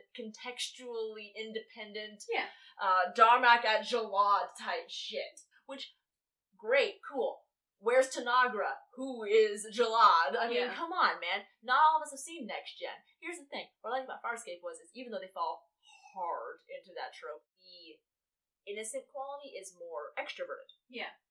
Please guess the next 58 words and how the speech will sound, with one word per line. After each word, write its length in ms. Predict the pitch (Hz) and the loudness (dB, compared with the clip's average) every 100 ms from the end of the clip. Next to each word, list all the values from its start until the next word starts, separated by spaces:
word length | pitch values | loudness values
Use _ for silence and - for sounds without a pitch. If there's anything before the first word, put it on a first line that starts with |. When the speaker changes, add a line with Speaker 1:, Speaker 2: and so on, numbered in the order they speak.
| _ | _
Speaker 1:
When 160 | 220 226 | -10 -10
you 140 | 233 | -10
do 180 | 220 220 175 | -14 -18 -12
this 280 | 208 - - | -10 -10 -10
alien 540 | 214 208 202 185 - - _ _ - | -12 -10 -10 -10 -12 -18 _ _ -10
thing, 160 | 156 - | -8 -8
it's 160 | 202 - | -10 -10
kind 240 | - 285 | -10 -8
of 80 | 277 - | -6 -8
fucking 240 | - 196 | -12 -10
dumb, 240 | 180 185 - | -6 -6 -8
because 320 | 175 208 202 | -12 -10 -10
this 160 | 240 | -8
guy 240 | 277 262 262 | -2 -2 -2
who 80 | 214 | -6
supposedly 560 | 208 226 220 202 190 | -12 -8 -8 -8 -12
is 80 | 180 | -12
his 140 | 180 180 | -8 -10
M 80 | |
V 160 | 196 196 | -10 -16
P, 240 | - 320 | -8 -4
right, 240 | 196 226 214 | 0 -2 -4
which 160 | 202 | -8
again 160 | 233 226 | -6 -8
is 160 | 175 190 | -8 -12
believable, 480 | 247 339 214 190 - _ - | -10 -10 -6 -8 -8 _ -6
why 240 | 214 285 311 | -2 0 -2
is 80 | 277 | -6
it 160 | 269 | -6
always 320 | - 202 220 220 | -4 -2 -2 -4
that 80 | |
there's 160 | 202 202 196 | -8 -10 -10
this 80 | - _ | -14 _
childlike, 720 | - - 208 196 190 180 170 | -12 -6 -4 0 -2 -2 -8
innocent 400 | - 185 190 196 | -10 -12 -10 -14
quality 400 | - 175 151 170 | -10 -8 -8 -6
where 80 | 185 | -4
they're 160 | 185 202 | -4 -6
just 80 | 226 | -4
always 240 | 220 247 | -4 -4
in 80 | 208 | -8
the 80 | 196 | -12
corner 320 | 214 214 185 196 | -10 -6 -6 -4
watching 320 | 220 - - | -6 -8 -12
with, 160 | - _ - - | -12 _ -20 -10
you 80 | 226 | -4
know, 160 | 269 | -2
Speaker 2:
Mm-hmm. 80 | 226 302 | 0 0
Speaker 1:
big-eyed 320 | 277 247 220 | 0 0 -2
curiosity, 720 | 294 254 240 254 254 247 214 | -4 -4 0 0 0 -6 -12
but 160 | 202 202 | -12 0
not 240 | 226 220 | 0 0
feeling 240 | 233 240 220 | -4 -4 -2
Speaker 2:
Yeah, 160 | 220 | 0
Speaker 1:
the 80 | 220 | 0
need 80 | 311 | 2
Speaker 2:
no, 80 | |
Speaker 1:
to, 80 | 247 | 2